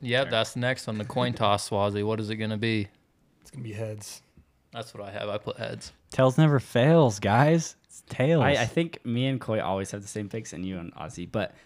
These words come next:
Speaker 2: have you guys heard of the coin toss
Speaker 1: The
Speaker 2: curse?
Speaker 1: curse.
Speaker 4: What? No. What's the coin toss curse?
Speaker 2: So is it the last eight? Yeah, the last eight teams to win the coin toss have lost the Super Bowl. So
Speaker 4: Wow.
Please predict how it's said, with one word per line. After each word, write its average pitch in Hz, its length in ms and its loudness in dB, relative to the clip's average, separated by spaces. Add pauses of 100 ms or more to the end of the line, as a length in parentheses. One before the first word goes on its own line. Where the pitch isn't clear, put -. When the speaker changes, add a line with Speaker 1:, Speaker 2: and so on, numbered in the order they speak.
Speaker 2:
have 107 100 -4
you 110 60 -2
guys 113 160 0
heard 113 180 -2
of 104 60 -6
the 101 80 -8
coin 95 360 -6
toss 92 440 -10
Speaker 1:
The - 100 -20
Speaker 2:
curse? 95 320 -6
Speaker 1:
curse. - 540 -16 (280)
Speaker 4:
What? 113 160 -2
No. 117 180 2
What's 101 220 -4
the 92 120 -8
coin 107 300 -8
toss - 260 -12
curse? 90 320 -14
Speaker 2:
So 110 300 -8
is 104 220 -10
it 101 100 -12
the 101 80 -10
last 101 320 -8
eight? 95 400 -12
Yeah, 107 160 -4
the 98 120 -8
last 117 380 -2
eight 139 300 -2
teams 139 420 -2
to 117 100 -4
win 113 340 0
the 147 80 -2
coin 123 260 -4
toss 110 360 -2
have 101 160 -4
lost 95 280 -2
the 101 80 -8
Super 92 280 -8
Bowl. 85 260 -8 (680)
So - 160 -12
Speaker 4:
Wow. 67 140 -10